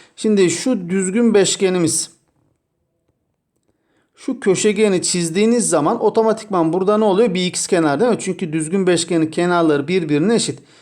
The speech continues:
Düzgün beşgenin bir iç açısı kaç dereceydi? Yüz sekiz. Yüz seksenden yüz sekizi çıkar. Yetmiş iki, ikiye böl otuz altı, otuz altı. Demek ki buralar kaçar dereceymiş? Otuz altı, otuz altı.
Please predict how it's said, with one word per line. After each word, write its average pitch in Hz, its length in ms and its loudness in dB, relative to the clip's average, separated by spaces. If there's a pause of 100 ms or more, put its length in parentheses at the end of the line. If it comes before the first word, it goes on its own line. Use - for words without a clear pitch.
(320)
Düzgün 165 400 0
beşgenin 208 480 2
bir 220 100 -2
iç 220 160 -2
açısı - 280 0
kaç 226 280 0
dereceydi? 170 380 2
Yüz 254 220 -2
sekiz. 180 380 -2 (340)
Yüz 156 160 -8
seksenden 202 540 2
yüz 196 160 -2
sekizi 202 300 0
çıkar. 160 320 0
Yetmiş 165 380 -2
iki, 233 140 -6
ikiye 214 380 2
böl 156 120 2
otuz 208 360 -4
altı, 143 340 0
otuz 170 240 -2
altı. 139 280 0
Demek 196 240 -2
ki 190 80 -4
buralar 196 340 2
kaçar 208 360 0
dereceymiş? 170 440 0
Otuz 185 280 -2
altı, 151 260 0
otuz 214 220 -4
altı. 135 260 0